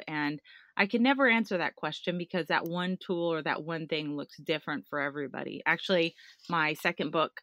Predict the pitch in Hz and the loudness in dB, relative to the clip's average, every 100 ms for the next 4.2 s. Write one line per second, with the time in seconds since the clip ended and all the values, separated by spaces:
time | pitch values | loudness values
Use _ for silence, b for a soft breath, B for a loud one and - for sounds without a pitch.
0 | - 160 147 143 156 151 - 151 147 147 | -6 -4 -2 -2 -2 -4 0 -2 -2 -8
1 | - - - - 160 147 180 165 170 165 | -12 -16 -16 -14 -8 0 2 2 2 2
2 | 156 160 - - 151 165 - 170 156 - | 2 -2 -4 -2 -2 -2 -2 -2 -2 -2
3 | 156 - 262 247 180 - 170 156 - 160 | -2 0 -2 0 -2 0 -2 -2 -2 -2
4 | 156 | -2